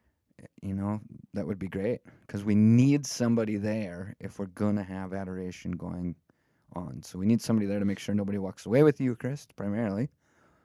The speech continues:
um, or does anything to it. Um, but also just in reverence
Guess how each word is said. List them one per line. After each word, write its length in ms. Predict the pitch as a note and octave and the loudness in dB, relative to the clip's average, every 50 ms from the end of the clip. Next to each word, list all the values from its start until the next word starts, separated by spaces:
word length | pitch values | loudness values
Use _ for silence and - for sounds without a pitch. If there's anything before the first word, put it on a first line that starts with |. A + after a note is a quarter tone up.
| _ _ _ - | _ _ _ -14
um, 180 | F2 F#2 F#2 | -10 -8 -6
or 60 | F#2+ F#2 | -6 -6
does 260 | F2+ G#2 G#2+ A#2+ B2 | -4 -2 0 2 4
anything 420 | A#2 G#2+ G2 F2+ - F#2+ F#2 F#2 - | 4 4 2 0 -4 -6 -6 -6 -8
to 180 | - F2 F2+ | -8 -10 -10
it. 120 | G#2+ B2+ _ _ _ _ _ _ _ _ _ _ _ _ _ _ _ _ _ _ - | -10 -10 _ _ _ _ _ _ _ _ _ _ _ _ _ _ _ _ _ _ -14
Um, 540 | G2 G2 F#2+ F#2 F#2+ F#2+ G2 F#2+ F#2 F2+ - _ _ _ _ _ _ _ _ _ - _ _ - | -12 -10 -8 -8 -6 -6 -6 -8 -10 -12 -16 _ _ _ _ _ _ _ _ _ -20 _ _ -10
but 200 | - G2 G2+ F#2+ | -8 -6 -4 -4
also 280 | G2+ G2+ - - A2 G2+ | -4 -6 -4 -4 -4 -4
just 300 | F#2+ F#2 - F#2+ - - | -4 -6 -10 -12 -6 -4
in 120 | G2 F#2 | -4 -4
reverence 640 | F#2 F#2 F#2 G2 F#2+ F#2 F#2 F2+ F2 - - - - | -2 -4 -4 -6 -6 -6 -6 -6 -6 -10 -12 -20 -20